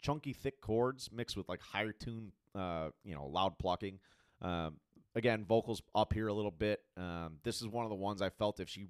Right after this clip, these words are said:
ripped off some of those shrieky yells that she does later on in her catalog, perfect. Um, uh, in other points in this song, that buzzy kinda,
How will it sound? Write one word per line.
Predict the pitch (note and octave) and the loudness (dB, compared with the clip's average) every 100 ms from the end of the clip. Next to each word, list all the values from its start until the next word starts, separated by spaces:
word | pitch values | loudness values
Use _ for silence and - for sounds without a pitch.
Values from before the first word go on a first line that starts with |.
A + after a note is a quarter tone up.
| - | -12
ripped | F#2 G2+ A2+ - | -4 0 2 6
off | G2 G#2 - | 6 6 2
some | G#2+ | -2
of | |
those | F#2+ E2 | -2 -2
shrieky | - G#2 G#2+ A2+ F2+ | -4 -6 -6 -6 -2
yells | E2+ F2 G2+ - - _ _ - | 2 2 0 -6 -14 _ _ -6
that | G2 | -6
she | G#2 | -2
does | G2 D2+ | -4 -2
later | F#2+ A#2 | 0 2
on | B2 | 0
in | B2+ | -2
her | |
catalog, | - C3+ C#3 C#3+ C#3+ C#3 _ _ _ _ _ _ _ - | 0 2 4 4 4 0 _ _ _ _ _ _ _ -4
perfect. | G#2 E2+ - - _ _ _ _ _ - | -2 -2 -6 -20 _ _ _ _ _ -4
Um, | F2 E2+ D2+ D2 _ - - _ | 0 0 -2 -8 _ -20 -20 _
uh, | C3 - - A2+ F2+ | 2 2 0 -2 2
in | C#3+ | 6
other | D3+ D#3 | 8 6
points | D#3 D3 D3 | 6 2 2
in | C#3 | -2
this | C3 | -4
song, | - C3 B2+ B2+ - _ _ - | -2 -2 -2 -4 -16 _ _ 2
that | D#3 - | 2 6
buzzy | C#3 C3+ C#3+ C#3+ | 4 4 2 -2
kinda, | C#3+ C3+ | -2 -4